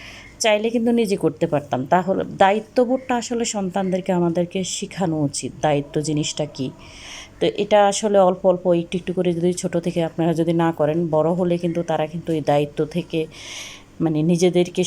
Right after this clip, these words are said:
সবসময় গুটিয়ে নিবে। তো এই জন্য দায়িত্ববোধটা তাদেরকে শিখাতে হবে। তাদের খাবার, তাদের খাবারগুলা বেড়ে খাওয়ানো, তাদের এই যে গোসল করা, তাদের কাপড়গুলা ভাঁজ করে রাখা, তাদের বইগুলা গুছিয়ে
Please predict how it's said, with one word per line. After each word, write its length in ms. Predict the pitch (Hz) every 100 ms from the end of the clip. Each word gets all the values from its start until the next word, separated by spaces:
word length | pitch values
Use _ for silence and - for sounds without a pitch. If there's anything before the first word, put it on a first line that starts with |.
| 175
সবসময় 460 | 160 - 175 160 147
গুটিয়ে 320 | 165 185 160 139
নিবে। 220 | 135 165 269 - - -
তো 40 | 180
এই 60 | 180 190
জন্য 180 | 190 190 175
দায়িত্ববোধটা 600 | 170 170 - 180 175 - 170
তাদেরকে 280 | 160 160 165 175
শিখাতে 320 | 196 185 170 165
হবে। 160 | 143 143 160
তাদের 240 | 151 160 156 - - - - - -
খাবার, 440 | - 175 156 160 156 -
তাদের 320 | 156 143 160 151 143
খাবারগুলা 540 | - 170 165 160 156 160 147
বেড়ে 220 | 156 156 156
খাওয়ানো, 400 | 170 151 143 147 147 160
তাদের 240 | 143 156 156 - 156 165 - 156
এই 40 | 151
যে 100 | 156 156 139
গোসল 300 | 165 - 160 156
করা, 280 | 151 147 147 147 165 - - - -
তাদের 220 | 160 156 170
কাপড়গুলা 500 | 160 - 156 160 160 147
ভাঁজ 220 | 170 156 -
করে 200 | 165 156 151
রাখা, 400 | 143 143 - 156 147 151 - - -
তাদের 240 | 160 147 147
বইগুলা 420 | 160 156 156 160 151 147
গুছিয়ে 380 | 160 - 170